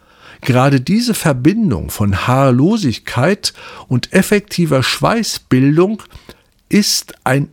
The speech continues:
evolutionärer Vorteil, sagen sie. Denn sie erlaubt es, bei großer Anstrengung überschüssige Wärme rasch abzugeben.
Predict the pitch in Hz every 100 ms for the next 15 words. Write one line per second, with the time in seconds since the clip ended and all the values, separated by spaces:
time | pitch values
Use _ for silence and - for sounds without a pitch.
0 | _ 156 185 202 175 175 - - 165 156
1 | 147 151 156 - - 107 - - - 64
2 | - - _ _ _ _ _ - 73 69
3 | 87 - 82 87 _ _ _ _ - -
4 | - 147 147 113 123 87 104 156 233 -
5 | - - 185 - - - - - - -
6 | 101 101 - 165 202 - - 107 139 -
7 | - 170 185 190 185 - - - - -
8 | 185 139 131 - 135 - 110 110 104 175
9 | 208 131 90 60 - - _ _ 107 87
10 | - - - 87 - - - - - -